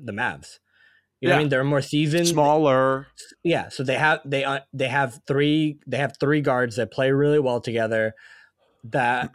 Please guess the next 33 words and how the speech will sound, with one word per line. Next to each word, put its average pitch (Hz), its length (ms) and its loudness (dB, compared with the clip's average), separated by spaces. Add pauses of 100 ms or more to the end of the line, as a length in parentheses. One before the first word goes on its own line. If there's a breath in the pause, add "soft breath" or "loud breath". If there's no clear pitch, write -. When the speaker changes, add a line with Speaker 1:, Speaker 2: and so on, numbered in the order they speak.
(120)
Speaker 1:
<clears throat> 110 140 -18
understand 143 720 0
the 131 60 -2
moment, 123 500 -4 (180)
or 127 140 -2
at 127 80 2
least 135 220 0 (100)
the 143 180 -4
team 180 320 2
understands 139 400 -2
the 120 60 -8
moment. 120 420 -6
Poole, 156 380 2
obviously, 127 480 -2
for 127 180 -4
his 113 220 -8
first 120 300 -4
time, 113 320 -6
but, 104 260 -4 (580 soft breath)
um, 98 280 -12 (800)
he's 139 200 -4
definitely 147 300 0
stepped - 380 -2
up, 110 280 -2
and 113 120 -6
he's, 120 300 -8
he's 135 200 -4
as 127 240 0
good 127 140 0
of 117 100 -2
a 117 60 -6
guard 110 480 -2
as, 104 500 -4